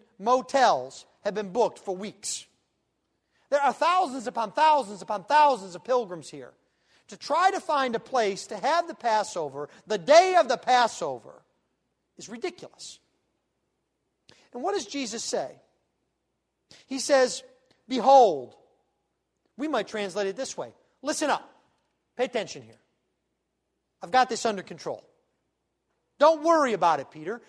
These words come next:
Don't lose sleep over it, John. Let me tell you what you should do." He says, "You go to the man who is carrying a jar,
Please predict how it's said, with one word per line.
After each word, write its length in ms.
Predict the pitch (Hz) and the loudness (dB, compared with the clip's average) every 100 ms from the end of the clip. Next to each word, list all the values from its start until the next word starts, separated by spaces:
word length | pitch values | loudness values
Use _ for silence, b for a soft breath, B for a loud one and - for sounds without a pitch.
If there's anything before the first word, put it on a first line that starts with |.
| b b | b b
Don't 280 | 285 277 | -4 -4
lose 180 | 285 330 | -6 -6
sleep 360 | - 381 349 349 | -4 0 0 0
over 240 | 190 156 | -4 -4
it, 120 | 143 | -10
John. 320 | - 135 160 240 | -12 -12 -10 -8
Let 100 | 269 | -8
me 80 | |
tell 180 | - 262 | -4 -4
you 120 | 269 | -4
what 160 | 240 220 | -6 -12
you 100 | 233 | -16
should 200 | - 196 | -16 -14
do." 180 | 151 110 _ _ _ _ _ _ _ _ _ b b | -14 -16 _ _ _ _ _ _ _ _ _ b b
He 120 | 220 | -10
says, 240 | 247 180 | -10 -8
"You 100 | 240 | -10
go 420 | 196 277 320 392 | -2 4 6 4
to 160 | 403 339 | 0 -6
the 100 | 370 | -4
man 420 | 277 202 180 196 | -2 0 0 -2
who 120 | 214 214 | -4 -8
is 100 | - | -10
carrying 600 | - 294 285 254 226 226 | 0 2 2 0 -4 -6
a 60 | 196 | -4
jar, 520 | 214 196 147 123 | 2 4 4 0